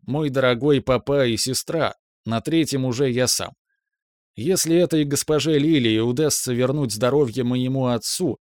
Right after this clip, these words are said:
а господин Серегин будто крыс передушит облепивших его господ Дмитриевичей, приведших нашу Сербию на бойню войны с Австро-Венгрией, то я буду им верным и благодарным союзником по гроб своей жизни.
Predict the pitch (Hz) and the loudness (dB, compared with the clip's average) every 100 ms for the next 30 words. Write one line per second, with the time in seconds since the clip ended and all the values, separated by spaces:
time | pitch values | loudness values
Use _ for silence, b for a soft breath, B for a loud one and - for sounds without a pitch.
0 | _ _ _ - 117 110 - 139 131 143 | _ _ _ -4 -4 -2 -2 -2 0 -2
1 | 117 135 151 135 131 131 139 - 143 - | -2 0 0 2 0 0 -2 0 -2 0
2 | 151 139 - 131 135 147 139 127 123 117 | 0 0 -2 -2 0 0 0 0 0 0
3 | 131 139 131 - 117 120 123 131 123 117 | -2 0 -2 -2 -4 -2 0 2 2 0
4 | - 139 117 127 135 139 190 180 117 92 | 0 0 0 -2 -2 -2 -2 0 0 -2
5 | - 87 76 _ _ - 123 160 139 - | -6 -10 -12 _ _ -4 2 4 4 0
6 | 123 143 139 135 - 156 143 117 120 113 | -2 -2 0 0 0 2 2 2 2 2
7 | 120 113 143 127 120 113 123 131 127 107 | 0 2 4 4 2 2 2 2 0 2
8 | 131 117 - 120 127 196 123 98 80 - | 0 0 -2 -2 0 0 0 -4 -10 -18
9 | _ _ _ 101 123 180 143 170 156 151 | _ _ _ -4 0 2 4 4 4 4
10 | 139 110 156 139 139 139 127 135 127 143 | 2 0 2 2 2 0 0 0 2 2
11 | 143 117 104 95 107 110 147 127 127 135 | 2 2 0 -2 -2 0 0 0 -2 0
12 | 123 131 117 120 117 - 117 113 113 107 | -2 0 -2 -2 -2 -2 0 2 0 0
13 | 120 92 | -4 -6